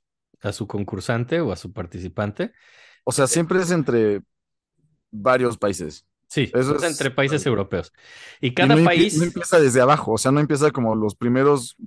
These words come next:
Speaker 2: participantes.
Speaker 1: Pues ya últimamente han decidido también televisar los procesos internos, pero cada país tiene su proceso y cada país decide cómo hacerlo, ¿no? Y, pues, cada país es diferente, escogen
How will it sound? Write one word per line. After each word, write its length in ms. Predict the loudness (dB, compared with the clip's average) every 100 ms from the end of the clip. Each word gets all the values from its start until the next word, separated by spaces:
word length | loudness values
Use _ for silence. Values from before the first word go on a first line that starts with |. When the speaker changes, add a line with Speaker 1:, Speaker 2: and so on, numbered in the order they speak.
| -12
Speaker 2:
participantes. 960 | -10 -6 -6 -2 -2 0 0 -2 -8
Speaker 1:
Pues 200 | -2 0
ya 100 | 2
últimamente 640 | 0 0 0 0 0 0 0
han 140 | 2
decidido 380 | 0 0 0 0
también 280 | -2 -2 -4
televisar 500 | -2 -2 -2 -4 -4
los 160 | -6
procesos 340 | -8 -8 -6 -6
internos, 320 | -4 -2 -2
pero 160 | -2 -2
cada 240 | 0 0
país 260 | 0 -2 -2
tiene 300 | -4 -2 -2
su 160 | -2 -6
proceso 420 | -4 -2 -2 -4
y 80 | -2
cada 240 | 0 0
país 160 | 0 -4
decide 400 | -4 -4 -4 -2
cómo 400 | -4 -2 -2 -2
hacerlo, 440 | -2 -2 -2 -4
¿no? 220 | -6 -8 -12 _ _ -20 -20 -20 -6
Y, 520 | 0 2 2 2 0
pues, 200 | -2 -6
cada 240 | -2 0 0
país 200 | -2 -2
es 100 | -4
diferente, 520 | -2 0 0 0 -2
escogen 580 | -2 -2 -2 -2 -2